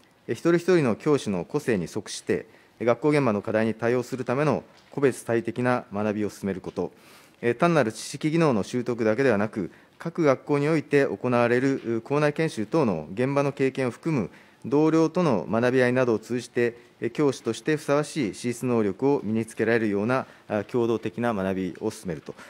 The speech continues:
こういったことが求められているところでございます。えー、このため、文部科学省といたしましては、大学等が開設する質の高い有料な学習コンテンツを一元、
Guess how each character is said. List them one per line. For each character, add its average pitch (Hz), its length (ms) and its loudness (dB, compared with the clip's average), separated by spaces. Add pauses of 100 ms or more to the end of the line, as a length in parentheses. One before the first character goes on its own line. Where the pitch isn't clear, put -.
(120)
こ 156 100 2
う - 20 6
い 147 40 -2
っ - 20 -6
た 147 100 -2
こ 147 80 -4
と 165 80 0
が 143 80 4
求 98 200 -4
め 98 100 0
ら 85 60 0
れ 87 60 -2
て 87 100 -8
い 85 40 -4
る 87 60 -8
と - 100 -12
こ 117 100 -4
ろ 113 100 0
で 90 120 -2
ご 87 80 -4
ざ 90 80 0
い 82 60 -4
ま 87 80 -4
す。 - 160 -14 (300)
え 120 80 -2
ー、 120 40 -2
こ 139 100 -2
の 143 100 2
た 151 120 2
め、 151 240 2
文 131 160 -2
部 131 80 -8
科 135 80 2
学 131 140 2
省 113 140 -4
と 104 100 -4
い 98 40 -4
た 113 120 -4
し 127 100 -8
ま 127 100 -4
し 131 60 -10
て 110 120 -2
は、 82 180 0 (380)
大 127 200 6
学 139 160 2
等 170 100 2
が 131 100 6
開 117 180 -2
設 113 200 -6
す - 120 -8
る 127 220 -2
質 - 160 -10
の 139 120 -2
高 147 280 2
い 104 140 2 (260)
有 127 160 0
料 127 140 2
な 131 120 2
学 120 200 2
習 131 160 -6
コ 143 100 -2
ン 131 80 -2
テ 110 100 -2
ン 101 60 0
ツ 101 160 -8
を 98 140 0
一 110 240 -10
元、 139 180 2